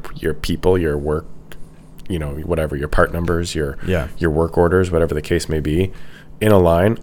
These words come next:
Speaker 1: all of a sudden you have a crowd trying to get through a single door.
Speaker 2: Right.
Speaker 1: And there's no, a lot of them don't have a good way of, of, uh, like, organizing essentially all of that whip.
Speaker 2: Right.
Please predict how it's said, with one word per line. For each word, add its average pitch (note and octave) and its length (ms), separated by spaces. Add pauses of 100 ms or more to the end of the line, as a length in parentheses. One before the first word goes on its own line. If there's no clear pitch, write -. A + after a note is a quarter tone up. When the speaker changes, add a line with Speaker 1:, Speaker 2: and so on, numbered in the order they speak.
Speaker 1:
all F#2+ 120
of F#2+ 80
a G2 40
sudden F#2 180
you F2+ 80
have F2 80
a - 60
crowd C#2+ 500 (500)
trying E2 180
to D#2+ 60
get E2 200
through F2 160
a D#2 60
single D2 300
door. C#2+ 300
Speaker 2:
Right. E2+ 340 (220)
Speaker 1:
And F#2+ 140
there's F2+ 160
no, E2+ 340 (340)
a F#2 80
lot F#2+ 200
of F2+ 80
them F2+ 140
don't F2+ 200
have F2 140
a E2 40
good D#2+ 200
way D2+ 160
of, D2 240 (640)
of, D2 300
uh, C2 480 (560)
like, F2 240
organizing D#2+ 800 (160)
essentially D2 520 (240)
all D2+ 200
of C#2+ 160
that C#2 200
whip. - 300 (1000)
Speaker 2:
Right. F#2+ 320